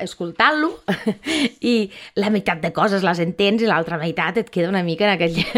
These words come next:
<laughs> en aquell limbo, no? Que dius, «Ui, que m'ho tradueixin els pares, no? Perquè són els que més els entenen». Bueno, doncs això seria una normalitat aquests dos anys, eh? Aquestes que hem dit són algunes de les coses que ens podem, que, en els que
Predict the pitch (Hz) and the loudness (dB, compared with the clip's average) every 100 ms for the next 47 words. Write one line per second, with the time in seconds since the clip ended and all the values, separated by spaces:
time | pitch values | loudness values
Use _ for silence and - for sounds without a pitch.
0 | 226 277 226 - 202 185 - 185 180 190 | 0 -2 -4 -4 -4 -4 -4 -4 -2 -2
1 | 202 208 180 214 214 180 175 170 220 180 | -2 -2 0 -2 0 -2 -2 0 0 -2
2 | - 175 185 190 175 190 - 214 190 - | -4 -6 -4 -2 0 0 -2 -2 -2 -2
3 | 135 117 147 185 269 466 - - - 226 | -4 -4 -6 -2 -2 -2 -10 -20 -6 -4
4 | 220 202 180 185 - 226 - 202 202 190 | -2 0 0 -2 -4 -4 -4 -2 0 -2
5 | 180 180 180 143 135 135 151 - 175 135 | -2 -4 -4 -6 -6 -8 -12 -18 -18 -14
6 | 170 165 131 165 180 151 185 156 175 175 | -4 -4 -4 -6 -8 -6 -2 -2 -2 -4
7 | 180 160 156 151 147 147 143 147 160 - | -6 -4 -6 -6 -8 -6 -6 -6 -10 -8
8 | 147 - - - - - 151 156 143 127 | -10 -10 -20 -20 -20 -14 -2 0 -2 -8
9 | 104 131 - - _ 131 185 359 _ _ | -16 -16 -16 -18 _ -6 -4 -4 _ _
10 | - - - - - - - - _ - | -20 -20 -20 -20 -20 -20 -20 -20 _ -4
11 | 392 - 427 - 254 311 - 262 254 233 | -4 -4 -4 0 0 0 -4 -4 -2 -2
12 | - 277 170 180 160 - 226 220 240 - | -2 -2 -2 -2 -4 -2 -2 0 -2 -6
13 | - 180 175 - 175 165 165 185 180 - | -4 -2 -4 -6 -4 -2 -2 -2 -6 -10
14 | - - - - - 147 131 - 156 | -14 -18 -12 -12 -12 -12 -14 -12 -12